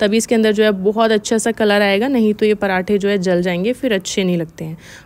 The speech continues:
और ये देखिए कितने अच्छे मतलब हमारे जो लच्छे पराठे हैं वो बन करके रेडी हुए हैं। देखिए हर एक लेयर जो है इसकी निकल रही है।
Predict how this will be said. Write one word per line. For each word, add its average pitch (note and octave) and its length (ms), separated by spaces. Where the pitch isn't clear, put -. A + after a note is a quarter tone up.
और F#3+ 180
ये G3 260
देखिए G3 380
कितने G#3+ 600
अच्छे G3+ 760
मतलब G3+ 320
हमारे G3 340
जो G#3 100
लच्छे G3 320
पराठे F#3 360
हैं G3+ 80
वो G3+ 80
बन F#3 180
करके F#3+ 260
रेडी F3+ 280
हुए G3 260
हैं। A3 200
देखिए F#3+ 280
हर G3+ 220
एक G#3+ 140
लेयर G3 300
जो G3+ 140
है G3+ 80
इसकी G3+ 260
निकल G3 360
रही G3 160
है। A3+ 140